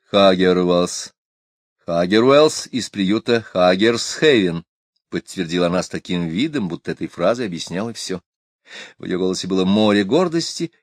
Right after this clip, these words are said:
и лёгкий оттенок высокомерия. «Хагерсхевен — это колледж?» «Нет. Хагерсхевен — это Хагерсхевен». Она взяла себя в руки и снова улыбнулась.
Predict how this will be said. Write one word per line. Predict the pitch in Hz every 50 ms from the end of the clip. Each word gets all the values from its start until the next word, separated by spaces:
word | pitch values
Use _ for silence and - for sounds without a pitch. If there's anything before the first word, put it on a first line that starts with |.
| _ -
и | 82 78
лёгкий | 95 117 117 - - - 87
оттенок | 82 - - 101 95 98 98 - _
высокомерия. | - - - - - - 80 80 78 78 78 80 - _ _ _ _ _ _ _ _ _ _ _ _ _ _ -
«Хагерсхевен — | - 98 95 92 90 92 95 92 87 - - - 95 95 92 92 92 92 98
это | 90 98 95 - 95 90
колледж?» | - - 127 151 170 156 - - - - _ _ _ _ _ _ -
«Нет. | - 226 196 135 - - - - _ _ _ _ _ _ _ _ _ _ _ _ _ _
Хагерсхевен — | _ - 156 175 208 214 196 196 202 196 175 - - 170 170 180 185 180 175 175
это | 165 151 139 - 165 156 156 156 147 131 - _ _ _ _ _ _ _ _ _
Хагерсхевен». | - - 226 220 170 117 110 104 98 - - - - 95 87 87 87 85 87 85 82 82 80 82 85 - _ _ - _ _
Она | 92 87 82
взяла | 78 82 85 82
себя | 78 - 92 82 80
в | 73 78
руки | 80 92 131 165 170 - - - 95
и | 85
снова | 80 - - 98 113 117 104
улыбнулась. | 90 87 82 78 80 80 80 78 78 82 85 - -